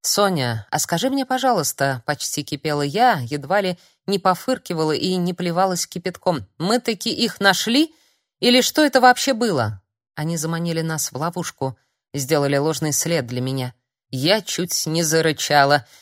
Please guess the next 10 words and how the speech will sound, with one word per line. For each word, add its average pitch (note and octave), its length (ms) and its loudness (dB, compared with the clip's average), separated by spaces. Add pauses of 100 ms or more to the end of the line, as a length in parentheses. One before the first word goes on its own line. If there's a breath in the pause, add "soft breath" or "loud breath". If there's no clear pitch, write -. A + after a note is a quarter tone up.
(160 soft breath)
Почему B3+ 380 2
мне-то A3 440 0
ни D#3+ 160 2
разу G#3 340 4
в F3 80 -4
жизни D3+ 460 -2
не C#3 200 0
попалось E3 520 2
ложное E3+ 460 0
зелье? C#3+ 520 -2